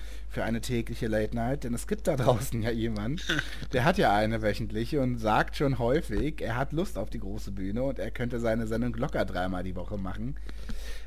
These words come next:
Speaker 1: Äh, Böhmermann. Ähm,
Speaker 2: Ja.
Speaker 1: ja. Steigen die
Speaker 2: Es
Speaker 1: Chancen,
Speaker 2: wird
Speaker 1: dass er zu Pro sieben vielleicht irgendwann wechselt? Oder glaubt ihr, das ist wirklich ausgeschlossen?
Speaker 2: Ist natürlich jetzt wieder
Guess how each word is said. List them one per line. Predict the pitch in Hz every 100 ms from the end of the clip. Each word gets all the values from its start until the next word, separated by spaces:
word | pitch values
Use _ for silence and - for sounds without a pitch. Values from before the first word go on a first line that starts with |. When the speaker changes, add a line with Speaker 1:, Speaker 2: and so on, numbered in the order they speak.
| -
Speaker 1:
Äh, | 127 127 123 117 113
Böhmermann. | 113 214 147 87 85 87 90 - - - - - - - - - - - - - - -
Ähm, | 120 120 117 113
Speaker 2:
Ja. | 107 104 - - - 113
Speaker 1:
ja. | 113 113 101 92 110 - - - 90 - - - -
Steigen | - 107 143 175
die |
Speaker 2:
Es | 160
Speaker 1:
Chancen, | 160 165
Speaker 2:
wird | 180 175
Speaker 1:
dass | 160 -
er | 143
zu | 147 151
Pro | 147
sieben | 135 151 180
vielleicht | - 151 120 117 160 -
irgendwann | - 151 165 135 120 113
wechselt? | 135 - 190 185 -
Oder | - 120 113
glaubt | 110 104 104
ihr, | 80
das | 78
ist | - -
wirklich | 101 - -
ausgeschlossen? | - - - - 78 - 107 - - - - - - - - _ _ _ _ -
Speaker 2:
Ist | - -
natürlich | 147 - 147 147
jetzt | 147 147 - 147
wieder | 143 143 139 135